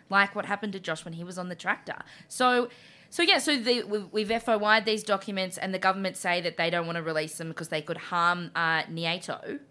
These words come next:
who is the employment contractor who run this work for the Dole site. The government have said eight times, "No, no, no." Last week, the Senate said, "You must produce all documents and correspondence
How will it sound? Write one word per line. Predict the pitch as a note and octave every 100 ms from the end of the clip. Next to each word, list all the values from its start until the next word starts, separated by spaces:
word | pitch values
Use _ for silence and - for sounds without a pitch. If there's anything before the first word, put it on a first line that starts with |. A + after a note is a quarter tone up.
| - _ _ _ _
who | A3+ G#3+ F#3
is | F#3+ E3
the | E3+
employment | E3 - F#3 F3 -
contractor | E3+ E3 D#3 E3 D3+
who | E3
run | D3+ G3+ C4
this | -
work | E3 -
for | D#3
the | D3
Dole | A#2 -
site. | - F2+ C#3 - - - - -
The |
government | C4+ C4+ C4+
have | B3+
said | - A#3+ G#3+
eight | G#3+ A3
times, | G#3 G3 G3+ G3 F#3+
"No, | F3+ F3+ F#3
no, | F3 F3
no." | E3+ D#3 D#3+ F#3+ _
Last | F3+ G#3+ C4 -
week, | C#3+ - - -
the | E3
Senate | F#3+ E3+ -
said, | D3+ B2+ A#2+ - _ _ _
"You | F#3 G#3+
must | G#3+ G#3+
produce | F#3+ D#3+ D#3 - -
all | G#3 C4
documents | C4+ G3 - E3+ C#3 -
and | D3
correspondence | - F#3+ G3+ - D#3 C#3 B2